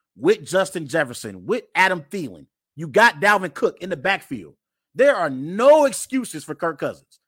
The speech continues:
Kirk Cousins got so many weapons in that Vikings offense. There are no excuses for Kirk Cousins. I want y'all to get me on record saying this because he got weapons in that Vikings offense.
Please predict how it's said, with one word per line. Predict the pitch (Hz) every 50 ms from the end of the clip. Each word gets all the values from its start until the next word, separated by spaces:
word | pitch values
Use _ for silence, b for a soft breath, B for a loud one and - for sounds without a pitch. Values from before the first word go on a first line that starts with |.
| _ _ _ _ -
Kirk | 240 285 277
Cousins | - 277 247 208 208 175 147
got | 156 160 143 117 - -
so | - - - - 285 285 277
many | 277 247 233 220
weapons | 196 180 202 202 196 160 135 123 120 - - - _ _ _ _ _ _ _ _ _ _ _ _ _ _ _ _ _ _ _ _ _ _
in | - 196 240 247 220
that | 233 226 196 147
Vikings | 196 214 208 208 202 156 131
offense. | 180 175 143 - - 104 78 69 _ - - _ _ _ _ _ _ _ _ _ _
There | - 165 170 240 302
are | 311 277 208 175
no | 156 143 139 156 196 262 302 311 302
excuses | 277 - - - 254 262 - - 165 147
for | - - 170
Kirk | - - 175 170 -
Cousins. | 180 151 120 101 90 127
I | 156
want | 185 214 208
y'all | 233 202 180
to | 165 143 b b b b b -
get | 117 151 247 233 185
me | 196 202
on | 190 175
record | 170 185 - - 135
saying | - - 180 170 143 110 98
this | 78 - - _
because | - 139 - 165 156 139
he | 240
got | 226 214 190 160
weapons | 180 180 - - - _ _ _ _ _ _ _ _ _
in | - 139 147
that | 160 156 139
Vikings | 120 143 156 147 139 123 104 135
offense. | 147 135 - - 92 78 71 _ - _